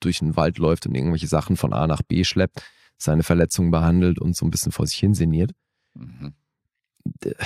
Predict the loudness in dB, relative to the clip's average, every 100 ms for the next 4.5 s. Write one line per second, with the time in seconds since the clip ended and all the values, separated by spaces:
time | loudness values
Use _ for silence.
0 | -8 -10 -16 -20 _ -6 2 2 2 2
1 | 2 0 -2 -2 0 -2 -2 -6 -6 -10
2 | _ _ -2 2 2 0 -2 -2 0 -2
3 | -2 -4 -6 -8 -6 0 2 4 4 4
4 | 4 4 4 4